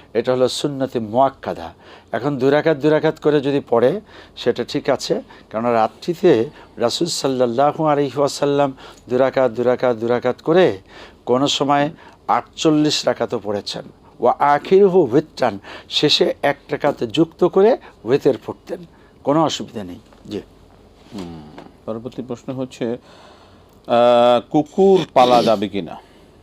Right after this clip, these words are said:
Speaker 1: কুকুর পালা যাবে, কয়েকটি শর্ত ঠিক রেখ-, রাখতে হবে। এক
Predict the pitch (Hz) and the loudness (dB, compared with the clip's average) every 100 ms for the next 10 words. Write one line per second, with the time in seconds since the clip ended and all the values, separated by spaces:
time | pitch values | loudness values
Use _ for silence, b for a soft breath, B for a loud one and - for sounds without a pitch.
0 | _ B B B B B - 151 180 165 | _ B B B B B -2 2 2 4
1 | 170 170 160 165 151 135 190 - - - | 4 4 4 4 4 4 0 -10 -20 -20
2 | B B B B _ - 135 151 - 160 | B B B B _ -2 0 0 0 -2
3 | - 143 - - 143 - 147 - 123 - | 0 -2 -2 0 0 0 -8 -4 -8 -8
4 | - 123 - - 95 90 87 - - 147 | -6 -6 -4 -8 -6 -8 -10 -12 0 0